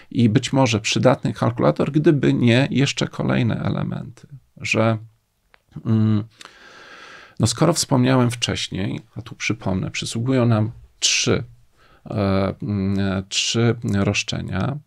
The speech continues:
obniżka ceny, e, mm,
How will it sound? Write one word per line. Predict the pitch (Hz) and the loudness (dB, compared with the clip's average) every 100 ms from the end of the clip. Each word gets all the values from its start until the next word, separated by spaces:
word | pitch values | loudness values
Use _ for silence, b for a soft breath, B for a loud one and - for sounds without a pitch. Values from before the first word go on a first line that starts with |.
| - | -2
obniżka | 107 127 127 - 107 | 0 2 -2 -2 -4
ceny, | - 95 92 101 131 151 b b b b b b - | -2 -4 -4 -4 -4 -8 b b b b b b -14
e, | - 98 98 98 98 98 95 95 - | -4 0 2 2 2 2 0 -2 -4
mm, | 101 95 95 95 95 95 95 - | -4 -2 -2 -2 -2 -4 -6 -8